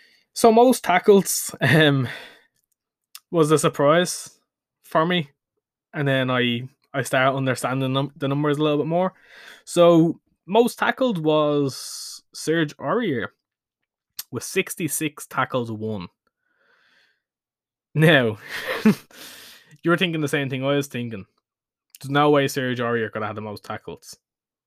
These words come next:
Well, he did. <laughs> But he had a low percentage. <laughs> So he completed sixty-six tackles. He won sixty-six tackles from a hundred and nine.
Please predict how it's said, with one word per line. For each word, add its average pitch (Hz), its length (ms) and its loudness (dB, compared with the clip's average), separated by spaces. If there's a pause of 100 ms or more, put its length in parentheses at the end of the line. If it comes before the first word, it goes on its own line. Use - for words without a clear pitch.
(320)
Well, 151 140 4
he 143 140 4
did. 143 260 2 (920)
<laughs> 139 60 -8 (920)
But 131 60 -2
he 123 80 0
had 127 100 0
a 123 60 -2
low 117 240 -2
percentage. - 760 -10 (120)
<laughs> 170 100 -6
So 127 360 0 (440)
he 160 100 -6
completed 190 480 -2
sixty-six 165 640 -4
tackles. 123 520 -4
He 135 120 2
won 170 260 2
sixty-six 120 560 -6
tackles 107 480 -12 (1200)
from 123 220 -4
a 113 60 -6
hundred 127 400 -6
and 110 140 -10
nine. 98 280 -12